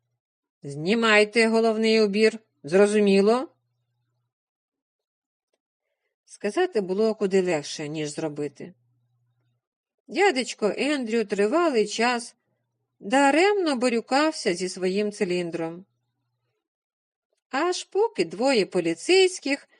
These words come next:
не вхопили його за криси та не стягли. "Красно дякую, красно дякую",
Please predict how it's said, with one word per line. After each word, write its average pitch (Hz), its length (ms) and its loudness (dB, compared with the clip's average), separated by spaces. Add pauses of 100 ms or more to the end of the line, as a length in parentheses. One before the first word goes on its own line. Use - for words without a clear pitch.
(120)
не 370 200 2
вхопили 320 720 0
його 285 540 0
за 214 200 -4
криси 247 760 -4 (720)
та 466 280 -2
не 190 160 -4
стягли. 151 680 -4 (4000)
"Красно 285 640 0
дякую, 330 760 0 (120)
красно 370 880 2
дякую", 247 1040 0